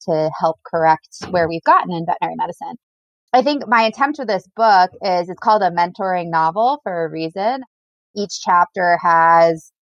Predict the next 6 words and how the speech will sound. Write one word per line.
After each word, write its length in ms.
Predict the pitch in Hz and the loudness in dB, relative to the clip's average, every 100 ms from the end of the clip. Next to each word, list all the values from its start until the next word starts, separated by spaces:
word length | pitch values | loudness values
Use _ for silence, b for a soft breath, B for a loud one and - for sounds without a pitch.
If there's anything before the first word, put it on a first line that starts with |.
| - | -2
opportunities 680 | 196 190 190 208 196 190 190 | 0 0 -4 -4 -2 -2 -4
for 220 | 185 170 | -4 -2
reflection 680 | 165 - 269 - 254 226 214 | -2 0 -2 -2 -2 0 0
or 180 | 196 170 | 0 -2
small 260 | - 180 - | -2 -4 -2
exercises. 880 | 214 - 233 214 190 185 190 180 | -2 -2 -2 0 0 0 0 0